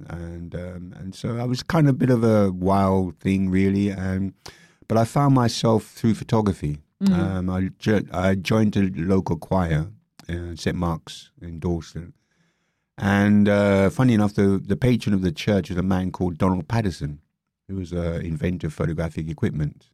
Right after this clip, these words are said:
Speaker 1: And,
Speaker 2: Oh,
Speaker 1: uh,
Speaker 2: wow.
Speaker 1: and he got involved with the church, and, uh, one of the things he did was he created a photographic club for the choir boys. And when I was nine, I walked into the dark room and saw one of the older boys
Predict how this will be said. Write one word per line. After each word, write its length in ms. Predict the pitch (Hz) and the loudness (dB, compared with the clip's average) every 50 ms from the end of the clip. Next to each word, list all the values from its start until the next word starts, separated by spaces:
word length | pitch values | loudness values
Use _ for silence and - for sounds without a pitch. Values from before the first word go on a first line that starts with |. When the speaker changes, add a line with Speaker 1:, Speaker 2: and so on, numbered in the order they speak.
| _ | _
Speaker 1:
And, 460 | - 80 80 82 85 82 82 80 - - | -16 -14 -14 -14 -14 -14 -16 -14 -8 -6
Speaker 2:
Oh, 80 | 269 262 | -4 -2
Speaker 1:
uh, 60 | 240 | -2
Speaker 2:
wow. 300 | 240 262 240 185 170 151 - _ _ _ _ _ _ - | -2 -4 -6 -6 -8 -12 -14 _ _ _ _ _ _ -6
Speaker 1:
and 160 | 92 92 101 | -2 0 2
he 400 | 110 110 113 113 113 110 110 104 | 4 4 4 4 4 4 2 2
got 180 | - 107 104 104 | 2 2 4 4
involved 320 | 101 95 92 95 98 87 | 4 4 4 2 2 2
with 100 | 90 73 | 0 -2
the 80 | - 78 | -4 -6
church, 600 | - - - 82 80 85 85 - - - - - - _ - | -8 -4 -2 -2 -2 -2 -4 -8 -14 -20 -20 -20 -20 _ -10
and, 420 | 92 90 90 87 87 87 90 85 | -8 -8 -8 -8 -10 -10 -8 -8
uh, 160 | 95 92 92 | -6 -6 -6
one 180 | 87 92 98 98 | -4 -2 -2 -2
of 60 | 95 | -2
the 60 | 87 | -2
things 220 | - 98 90 87 82 | -2 -4 -4 -4 -6
he 80 | 87 | -8
did 200 | 78 - - 82 | -6 -6 -6 -6
was 180 | 82 85 82 78 | -6 -8 -10 -10
he 120 | 82 85 | -12 -12
created 340 | 78 - 98 98 95 87 82 | -6 -2 -2 -2 -2 -2 -4
a 60 | 90 | -8
photographic 580 | 78 - 95 90 85 82 98 95 101 - - - | -4 -2 -2 -2 -2 -2 -2 -4 -4 -4 -6 -6
club 220 | - 80 80 76 | -4 -4 -4 -4
for 80 | 80 87 | -4 -8
the 40 | 76 | -8
choir 260 | - - 110 117 117 | -4 -2 0 0 0
boys. 400 | 110 90 78 76 82 80 - - _ _ _ _ _ _ _ _ _ _ _ _ _ _ _ - | -2 -2 -4 -4 -6 -8 -16 -20 _ _ _ _ _ _ _ _ _ _ _ _ _ _ _ -8
And 80 | 95 95 | -4 0
when 80 | 98 95 | 0 2
I 80 | 98 | 2
was 200 | 98 95 85 78 | 2 2 2 2
nine, 480 | 87 92 95 107 117 123 113 98 87 87 | 0 0 2 2 2 2 2 2 2 2
I 100 | 87 85 | 2 2
walked 280 | 85 87 90 90 - - | 2 2 0 0 0 -2
into 160 | 87 78 71 | -4 -4 -4
the 100 | 76 82 | -4 -4
dark 360 | 76 85 85 85 85 82 - - | -2 0 0 0 0 -2 -4 -4
room 120 | 78 80 | -4 -4
and 100 | 82 76 | -4 -6
saw 140 | - - 85 | -6 -4 -4
one 140 | 82 82 82 | -4 -2 -2
of 40 | |
the 140 | 78 78 82 | -2 0 0
older 240 | 80 80 80 78 76 | 0 -2 0 -2 -4
boys 340 | 69 - 80 78 80 73 | -4 -4 -4 -4 -4 -6